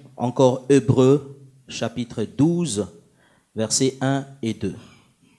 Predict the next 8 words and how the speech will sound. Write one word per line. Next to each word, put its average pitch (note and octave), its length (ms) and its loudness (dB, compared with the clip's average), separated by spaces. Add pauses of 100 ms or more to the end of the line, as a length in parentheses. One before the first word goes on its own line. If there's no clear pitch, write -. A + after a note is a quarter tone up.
(300)
Alléluia. G#2+ 520 -10 (1300)
Nous A#2+ 120 2
lisons D3+ 500 4 (1120)
Marc C#3+ 540 2 (320)
chapitre - 920 -2
onze, F3 480 6
versets A#2+ 680 2 (840)
douze D#3+ 760 2